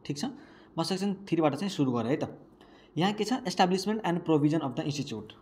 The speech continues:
र मैले सुरुमै भनिसकेँ, यो भिडियो चाहिँ रिभिजन पर्पजको, अ, लागि हो, त्यही भएर चाहिँ अलिकति स्पिड मेरो बढी हुन्छ। र तपाईँहरूलाई थाहा छ होला, यहाँबाट चाहिँ लको इक्जाममा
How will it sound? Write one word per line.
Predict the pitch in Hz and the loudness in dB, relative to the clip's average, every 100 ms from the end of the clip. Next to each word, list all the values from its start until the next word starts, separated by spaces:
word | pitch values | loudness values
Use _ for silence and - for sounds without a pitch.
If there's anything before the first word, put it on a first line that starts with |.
| - | -6
र | |
मैले | 139 165 | -2 -2
सुरुमै | - 175 190 | 0 2 2
भनिसकेँ, | 139 147 147 190 | 2 0 0 0
यो | 160 | 0
भिडियो | 139 143 165 | 4 4 4
चाहिँ | 160 190 196 | 2 -2 -6
रिभिजन | - 127 147 165 180 | -2 2 4 4 2
पर्पजको, | 151 139 143 135 | 2 0 -2 -6
अ, | - 135 123 | -8 -4 0
लागि | 127 135 | 2 4
हो, | 143 | 2
त्यही | 185 151 | 2 2
भएर | 143 | 2
चाहिँ | 156 180 | 2 0
अलिकति | 190 190 180 151 | 2 2 0 -2
स्पिड | 143 156 | 0 0
मेरो | 147 139 147 - - - | 2 0 0 -6 -18 -8
बढी | 123 143 151 | 4 6 6
हुन्छ। | 131 120 202 - - - - 131 | 4 2 -4 -8 -18 -20 -8 2
र | 139 | 4
तपाईँहरूलाई | 139 180 196 202 | 4 4 4 4
थाहा | 139 143 | 0 2
छ | 160 | 4
होला, | 135 202 - 135 | 4 2 -2 0
यहाँबाट | 151 165 170 | 2 2 -2
चाहिँ | 165 190 202 - 139 | -2 0 -2 -4 -2
लको | 131 151 156 | 4 4 6
इक्जाममा | 151 143 147 143 165 | 4 4 2 2 0